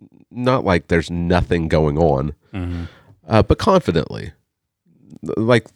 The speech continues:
Speaker 1: like the author of Hebrews is trying to communicate to these saints. He's not saying, "Well, they,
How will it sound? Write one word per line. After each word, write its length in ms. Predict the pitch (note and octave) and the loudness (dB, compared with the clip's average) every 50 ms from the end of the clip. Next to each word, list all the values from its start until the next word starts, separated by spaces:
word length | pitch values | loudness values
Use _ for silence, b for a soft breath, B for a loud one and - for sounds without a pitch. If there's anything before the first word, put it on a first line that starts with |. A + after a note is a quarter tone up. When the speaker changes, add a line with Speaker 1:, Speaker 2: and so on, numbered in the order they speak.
| _ - | _ 2
Speaker 1:
like 220 | - C3 B2 - _ | 4 4 4 4 _
the 380 | - B2+ A#2+ B2 B2 C3 - C#2+ | 4 6 6 6 4 2 0 0
author 280 | - C3 A#2 - B2 | 0 2 2 4 2
of 80 | A2+ F#2+ | 2 2
Hebrews 400 | G2+ A#2+ G2+ G2 F#2+ F2+ E2 F2+ | 2 2 2 4 4 4 2 0
is 100 | F2+ D#2+ | -2 -6
trying 300 | - - G2+ F2+ E2+ E2 E2 | -4 0 0 2 2 0 -2
to 120 | - - | -4 -8
communicate 560 | - - - F2 D#2+ D#2 - - F2 - - - | -8 -4 -2 -2 -2 -2 -2 -4 -6 -6 -6 -6
to 220 | - - F2+ D2+ - _ _ - | -6 -4 -4 -6 -8 _ _ -4
these 180 | F2+ E2 D2 | -4 -2 -2
saints. 600 | - - - A2 E2 C#2 A#1+ - - - - - - | 0 2 2 2 2 2 0 -4 -10 -10 -12 -10 -6
He's 220 | - A2+ A#2 G2+ - | -4 -4 -4 -2 -2
not 160 | B1+ - - | -2 -4 0
saying, 360 | - - A#2 G#2 F2 D#2+ E2 | 2 4 4 4 4 4 4
"Well, 200 | F#2 F#2+ F2+ E2+ D#2+ | 4 4 4 4 4
they, 280 | E2 F2+ E2+ E2+ E2 | 4 4 2 2 2